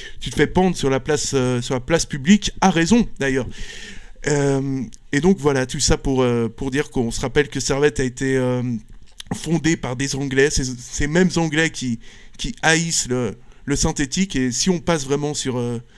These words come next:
sur cette, euh, surface de jeu, eh ben, je pense que, je pense qu'on perd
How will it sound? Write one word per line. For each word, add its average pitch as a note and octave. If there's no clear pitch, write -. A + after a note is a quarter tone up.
sur B2+
cette, C3
euh, B2+
surface C#3+
de C#3
jeu, E3
eh C3
ben, C3
je B2
pense D#3
que, A#2+
je -
pense D#3+
qu'on C#3+
perd F3